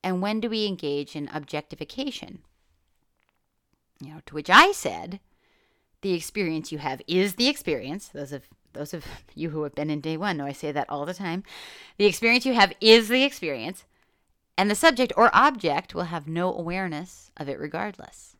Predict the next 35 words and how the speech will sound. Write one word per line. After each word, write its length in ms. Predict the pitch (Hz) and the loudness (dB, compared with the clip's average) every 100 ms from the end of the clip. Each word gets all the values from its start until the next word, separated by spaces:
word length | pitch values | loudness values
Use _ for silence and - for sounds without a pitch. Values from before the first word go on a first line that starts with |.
| _ _ | _ _
You 80 | 127 | -16
know, 60 | - | -16
if 140 | - | -4
your 200 | 190 294 | 4 4
internal 340 | 349 285 254 | 4 0 -4
state 240 | 233 - 202 | -4 -4 -4
objectifies, 880 | 165 247 302 - - 147 147 214 - | -4 0 0 -2 -4 -4 -4 -8 -10
it'll 160 | 147 | -10
be 80 | 156 | -10
so. 380 | 202 - - - _ _ _ _ _ _ _ - | -6 -4 -4 -6 _ _ _ _ _ _ _ -10
And 140 | 160 | -8
somebody 320 | 233 262 262 | -4 -2 0
might, 360 | 196 160 160 - | 0 0 -2 -6
you 120 | 202 | -8
know, 100 | 160 | -10
see 200 | 151 151 | -10 -10
a 40 | 139 | -10
person 500 | - 262 - 185 151 | -8 -10 -8 -6 -6
and 240 | 147 139 - _ _ | -6 -10 -16 _ _
see 200 | - - | -16 -8
their 140 | 175 151 | -4 -6
soul, 480 | - - 214 202 143 | -6 -4 -2 -2 -4
see 200 | - 165 | -10 -8
their 180 | 160 | -8
beauty, 480 | 160 165 185 202 165 | -10 -12 -8 -6 -8
see 180 | 147 160 | -8 -8
their 180 | 139 - | -8 -6
energy. 340 | 185 226 139 | -8 -8 -12
Some 580 | 139 - - 170 190 190 | -14 -14 -6 -4 -4 -8
people 320 | - 175 170 | -10 -12 -10
might 240 | 165 - - | -10 -12 -14
just 200 | 160 - | -14 -14
see 140 | 135 | -14
their 160 | 127 120 | -14 -12
body. 460 | 135 143 - 143 | -8 -8 -10 -18